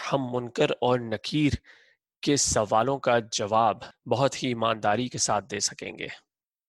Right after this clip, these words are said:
اور جہاں تک سوال ہے کافروں کا یا ان لوگوں کا کہ جنہوں نے اپنی ساری زندگی بدفعلی میں گزاری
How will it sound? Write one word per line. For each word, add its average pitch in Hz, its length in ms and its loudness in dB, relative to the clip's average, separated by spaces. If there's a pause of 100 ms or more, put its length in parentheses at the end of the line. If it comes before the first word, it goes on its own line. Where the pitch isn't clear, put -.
(1080)
اور 170 100 2
جہاں 151 200 4
تک - 200 0
سوال 127 400 4
ہے 127 360 2 (340)
کافروں 120 460 2
کا 107 260 0
یا 143 220 2
ان 160 180 -2
لوگوں 123 240 2
کا 131 180 2 (540)
کہ 151 140 0
جنہوں 131 300 2
نے 143 140 4
اپنی 147 220 -2
ساری 117 300 0
زندگی 123 480 -4 (720)
بدفعلی 135 640 0
میں 143 120 0
گزاری - 400 -6